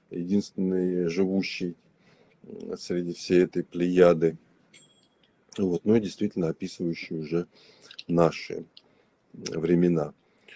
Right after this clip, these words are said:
Вот, э, та-, такая вот, э, п-, плеяда или пасьянс, э, направлений философской мысли, которые по-, помогут любому, который хочет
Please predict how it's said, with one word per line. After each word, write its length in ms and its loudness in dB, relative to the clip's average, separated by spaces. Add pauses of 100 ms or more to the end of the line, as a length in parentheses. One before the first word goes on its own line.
(1200)
Вот, 340 8
э, 140 8
та-, 180 4
такая 500 4
вот, 240 -2 (120)
э, 420 -2 (760)
п-, 140 -10
плеяда 480 -2
или 120 -4
пасьянс, 880 -2
э, 480 -6
направлений 720 -4
философской 720 -10
мысли, 360 -8
которые 540 -6 (320)
по-, 220 4 (160)
помогут 520 4
любому, 420 2
который 400 -6
хочет 320 -8